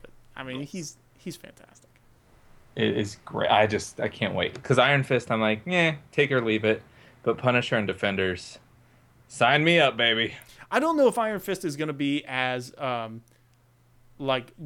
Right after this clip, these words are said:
Speaker 1: get me as excited, and I'll be, I'll be jazzed for it. Like, I have to watch the next one. But, um, yeah, I'm still real-, I think I would really enjoy it.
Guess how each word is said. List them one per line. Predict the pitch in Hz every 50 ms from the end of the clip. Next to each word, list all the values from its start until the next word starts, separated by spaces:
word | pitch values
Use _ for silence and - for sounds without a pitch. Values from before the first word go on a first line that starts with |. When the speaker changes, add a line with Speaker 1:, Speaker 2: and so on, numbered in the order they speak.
| 135
Speaker 1:
get | 123 165 175 160
me | 160 147 139
as | 135 135 127
excited, | 135 127 - - 143 131 131 131 131 123 120 123
and | 123 120
I'll | 123 120 123
be, | 120 - 123 123 120 117 120 113 - -
I'll | - 131
be | 127 127 127
jazzed | 117 120 - 135 127 127 127 127 120 - -
for | - 131 127
it. | 117 117
Like, | 120 120 -
I | -
have | - - 156 170 147 -
to | - 165
watch | 160 156 156 151 -
the | - 156 151
next | 143 143 143 135 - - 151
one. | 147 147 139 123 117 - - - - _ _ _ -
But, | 143 135 143 135 - -
um, | 135 131 123 117 131 123 - - - - - - - - - - - - - - - - - - - - - - - -
yeah, | - 233 190 127
I'm | 127 135 147
still | - - - 202 175 143
real-, | 135 135 143 143 143 -
I | - 147 147
think | - - 127 -
I | 123 120
would | 117 123 120 120 117 117 143 139
really | 135 127 123 120 113
enjoy | 110 113 - - 120 113
it. | - - -